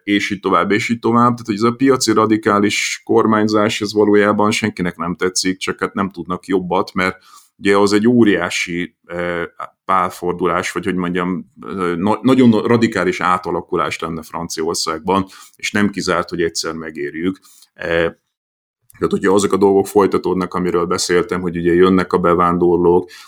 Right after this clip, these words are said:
e, e, több gyerekük van, stb., akkor nem lehetetlen, hogy egyszer megérjük, ahogy ugye Németországban is az A F D erősödik,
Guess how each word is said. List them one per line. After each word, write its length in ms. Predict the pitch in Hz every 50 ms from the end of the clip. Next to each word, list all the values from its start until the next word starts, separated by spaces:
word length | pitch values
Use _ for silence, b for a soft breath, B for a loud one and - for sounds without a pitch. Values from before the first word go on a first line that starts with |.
| B _
e, 200 | _ 85 85 85
e, 800 | 85 85 82 85 85 87 85 - - 82 76 76 76 80 82 82 -
több 180 | - 101 98 101
gyerekük 500 | 101 104 98 98 95 95 - 90 - -
van, 160 | 92 92 92
stb., 440 | - - 95 85 - 95 92 92 92
akkor 260 | 92 95 - - 95
nem 300 | 104 107 110 107 - - -
lehetetlen, 580 | 76 - 92 95 90 85 - 90 - - 87
hogy 100 | 87 87
egyszer 280 | 90 87 - - 92 87
megérjük, 600 | 92 90 87 85 82 78 76 78 85 87 90 -
ahogy 220 | - 90 87 85 90
ugye 140 | 90 92
Németországban 880 | 92 98 101 101 104 101 98 - 90 90 90 - 87 85 85 92 87 87
is 160 | 87 85 -
az 100 | 90 90
A 340 | 80 85 90 90 87 85 82
F 80 | - -
D 60 | -
erősödik, 840 | 85 85 87 90 92 95 95 92 90 - 98 95 95 101 98 95 B